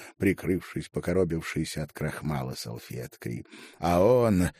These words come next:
вытянувшийся, чопорный, охуевший от аскезы и галлюцинаций, с неистово сжатыми у груди руками,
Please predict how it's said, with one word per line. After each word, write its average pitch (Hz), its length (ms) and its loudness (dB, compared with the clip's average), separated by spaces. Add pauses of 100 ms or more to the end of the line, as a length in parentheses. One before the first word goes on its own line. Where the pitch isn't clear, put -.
(120)
вытянувшийся, 95 1000 4
чопорный, 98 680 4
охуевший 110 960 4
от 98 100 2
аскезы 107 680 4
и - 20 0
галлюцинаций, 107 960 6
с - 140 4
неистово 101 680 6
сжатыми 98 580 4
у 107 60 4
груди 104 320 6
руками, 135 840 6